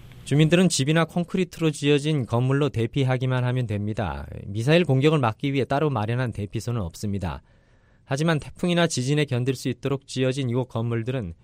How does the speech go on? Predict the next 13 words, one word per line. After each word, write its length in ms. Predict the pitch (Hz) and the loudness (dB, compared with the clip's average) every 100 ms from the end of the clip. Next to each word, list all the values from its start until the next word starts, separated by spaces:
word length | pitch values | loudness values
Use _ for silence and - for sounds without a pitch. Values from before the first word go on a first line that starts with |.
| _ _ - | _ _ -12
미사일 340 | 110 113 147 | -6 0 2
공격에도 480 | 143 131 135 131 135 | 2 2 2 2 0
버틸 340 | - 113 - 127 | -2 -4 -4 -6
수 140 | 123 | -4
있도록 420 | 110 - 120 92 | -6 -2 -2 -2
설계됐습니다. 840 | - 123 113 95 - 95 95 82 - _ _ _ _ _ _ _ | -6 -6 -4 -6 -6 -6 -6 -8 -10 _ _ _ _ _ _ _
괌 260 | - 143 156 | 0 2 4
건물의 320 | 147 160 170 | 4 4 0
구십오 400 | 123 139 135 120 | -2 -4 -2 -2
퍼센트 380 | - 139 147 131 | 0 0 0 -2
이상이 540 | 98 131 135 90 82 | -2 -2 -2 -4 -8
콘크리트 640 | - 143 143 - 143 - - | -8 -8 -6 -4 -6 -6 -8
소재고 560 | 131 123 131 120 78 | -6 -2 -2 -2 -6